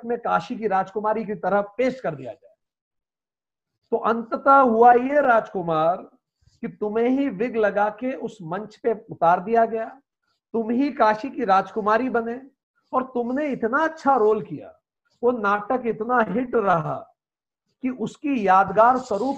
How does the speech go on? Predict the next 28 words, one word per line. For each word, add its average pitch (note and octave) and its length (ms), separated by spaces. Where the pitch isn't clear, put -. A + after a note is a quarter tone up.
तुम्हारी G3 420
एक B3 120
पेंटिंग, G#3+ 440
ये A3 80
जो G#3+ 100
पेंटिंग G3+ 460
है, E3 280
ये A3 200
एक B3 160
चित्रकार G3+ 460
से A3+ 120
तुम्हारी G3+ 400
मां E3 220
ने F#3+ 80
बनवाई D3+ 460
थी। G#2+ 240
तो A3+ 80
राजकुमार, B3 800
वो C4+ 180
जिसके A#3 460
बिना G#3 340
तुम B3 240
अपना A3+ 640
सुध - 320
बुध B3 320
खो F#3+ 200
बैठे G3+ 340
हो, A3+ 360